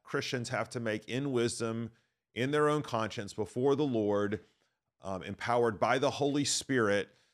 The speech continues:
that they feel like they need to comply with or not comply with in order to be obedient, in order to be, um, faithful and devoted to the Lord. And that was the issue in the church in Rome. They were arguing about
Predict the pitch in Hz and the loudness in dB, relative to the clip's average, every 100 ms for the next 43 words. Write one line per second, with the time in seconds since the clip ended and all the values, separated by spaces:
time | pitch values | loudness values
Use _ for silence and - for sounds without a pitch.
0 | _ _ - 104 101 123 123 120 113 - | _ _ 0 0 2 0 0 0 0 0
1 | 127 123 123 120 117 - - 117 113 113 | -2 0 -2 -2 -4 -6 -4 0 0 -2
2 | 110 - 110 - 117 131 127 110 107 110 | -4 -6 -12 -4 0 2 2 2 2 2
3 | 143 151 127 107 113 107 107 107 104 101 | 2 0 -4 0 2 4 4 2 0 -2
4 | 110 107 113 101 101 104 104 101 110 104 | -4 -2 0 -2 -6 -6 -8 -8 -6 -4
5 | 156 127 98 82 87 107 110 98 117 95 | -2 -2 -2 -6 -4 -2 -2 -2 -6 -4
6 | 110 110 107 - _ _ _ _ _ 87 | -2 -2 -4 -8 _ _ _ _ _ -6
7 | 98 92 - - 147 139 127 - 104 78 | -4 -6 -8 -2 2 4 2 -2 -2 -4
8 | - _ _ _ _ _ _ _ - - | -10 _ _ _ _ _ _ _ -6 -2
9 | 123 113 123 135 123 - 123 107 107 113 | 0 2 4 4 0 -2 -2 0 0 2
10 | 143 131 98 101 104 113 117 117 123 123 | 4 4 2 0 -2 -4 -6 -4 -4 -4
11 | - 120 110 107 - 101 117 107 123 113 | -4 -4 -4 -6 -4 -4 -4 -2 2 2
12 | 85 82 _ _ _ 92 113 135 156 151 | 0 -8 _ _ _ -2 2 4 4 2
13 | 110 107 98 110 110 110 107 113 107 92 | 4 4 4 2 2 2 0 -2 -4 0
14 | 98 98 101 - | 2 2 0 -2